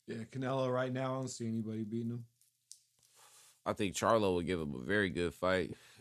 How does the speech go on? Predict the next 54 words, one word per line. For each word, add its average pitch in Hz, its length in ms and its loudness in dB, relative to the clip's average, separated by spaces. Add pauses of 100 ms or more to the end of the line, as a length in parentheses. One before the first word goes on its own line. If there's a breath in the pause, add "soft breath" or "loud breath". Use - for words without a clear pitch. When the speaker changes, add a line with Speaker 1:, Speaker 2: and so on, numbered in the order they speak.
(260 loud breath)
Speaker 1:
It'd 135 100 -8
be 127 80 -2
a 117 120 0
good 117 80 -4
fight. 123 340 -4 (200)
Speaker 2:
And 101 140 -2
I 104 60 0
Speaker 1:
Canelo - 100 -2
Speaker 2:
think, 110 120 2 (100)
Speaker 1:
still 135 60 -2
got 120 140 -4
Speaker 2:
I 101 120 2
think 120 280 0
Speaker 1:
Canelo. 117 40 -4
Speaker 2:
Spence, 117 400 -2
depending 95 480 -4
on 95 160 0
how 92 160 0
he 107 100 -4
bounced 90 380 -4
back 87 220 -2
from 90 120 -6
this 87 160 -8
injury. 101 500 -2
Speaker 1:
No, 113 80 0
Canelo 127 340 -4
would 104 140 -6
beat 113 180 0
Spence's 113 480 -6
ass. 107 280 -8
Speaker 2:
At 90 160 4
one 107 220 4
sixty? 120 560 -2
Speaker 1:
At 135 120 -8
one 117 200 -4
sixty. 104 500 -8 (260)
Speaker 2:
Come 92 200 -6 (100)
on, 50 140 -10 (140)
hey. 67 340 0 (1900)
I 90 80 -6
think 90 240 -8
that 92 120 2
it 92 80 2
would 87 120 -2
be 90 160 0
interesting. - 500 -8
Speaker 1:
Yeah. 113 360 -8 (560)
Charlo 127 260 -4
got 113 140 -2
a 110 40 -4
better 110 240 -4
shot 120 280 -4
than 107 80 -12
Spence. 107 480 -8